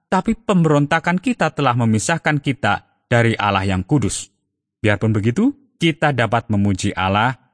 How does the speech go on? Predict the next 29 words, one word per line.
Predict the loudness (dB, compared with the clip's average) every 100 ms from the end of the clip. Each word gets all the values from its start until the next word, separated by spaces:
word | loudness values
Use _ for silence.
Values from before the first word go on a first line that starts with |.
| _
dengan | 0 2 2 0
hati | -2 -2 -2 -2
yang |
bahagia, | -2 -4 -6 -6 -4 -4 -8 _ _ _
karena | 0 0 0
Allah | 0 -2
sendiri | -2 -2 0 -2 -2
telah | -4 -4 -6 -2
menyediakan | 2 4 2 2 0 0 0
jalan | 0 0 0
keluar | -2 0 0 0
yang | -2 -2
dapat | -2 -2 -4 -2
menyelamatkan | 0 2 0 0 -2 0
kita | -2 -2 -2 -2 -4 _ _
dari | 2 2 2
penghakimannya | 0 -2 -2 -2 -2 2 2 2 0 -2 _ 0
dan | 2 2
melepaskan | 0 0 -2 0 -2 -2
kita | -2 -2
dari | 0 -2
tanggungan | 0 0 2 2 2 2
yang | 0 -2
harus | -2 0 0 -2 -4
kita | -2 -2 -2
pikul | -4 -2 -2 -4 _ -6
akibat | -4 -2 -4 0 -2 -2
pemberontakan | -2 0 -2 -4 -6 -6
kita. | -6 -10 -10